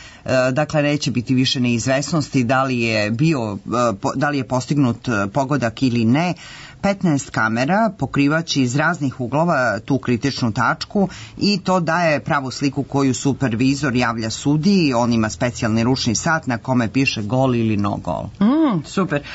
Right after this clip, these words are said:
Speaker 2: A na koga ti tipuješ? Ili imaš svoje favorite?
Speaker 1: Pa, najbolji evropski igrači su preumorni. Recimo, e, ovi koji su igrali u finalu Lige šampiona imali su samo sedam dana odmora. Dakle, Španci su, e, dosta umorni.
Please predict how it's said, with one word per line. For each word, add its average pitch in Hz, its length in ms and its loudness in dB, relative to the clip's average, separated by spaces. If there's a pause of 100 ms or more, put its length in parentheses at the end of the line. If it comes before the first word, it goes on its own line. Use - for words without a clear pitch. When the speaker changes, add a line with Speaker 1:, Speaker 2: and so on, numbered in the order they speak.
(100)
Speaker 2:
A 214 120 2
na 226 100 0
koga 311 180 0
ti 330 160 2
tipuješ? 156 440 0
Ili 208 120 2
imaš 220 180 2
svoje 208 180 0
favorite? 190 580 0 (1080)
Speaker 1:
Pa, 156 160 2 (460)
najbolji 180 440 2
evropski 175 440 0
igrači 156 360 0
su - 180 -4
preumorni. 139 880 2 (240)
Recimo, 139 800 2
e, 104 220 2 (320)
ovi 135 220 2
koji 139 200 2
su 135 140 -2
igrali 143 260 2
u 135 40 2
finalu 131 340 2
Lige 127 220 0
šampiona 131 440 0
imali 127 220 2
su 110 140 -6
samo 123 260 0
sedam 113 360 0
dana 107 340 0
odmora. 98 420 -2
Dakle, 123 420 0 (160)
Španci 131 480 0
su, 120 440 0 (180)
e, 104 40 -2
dosta 110 400 0
umorni. 165 520 4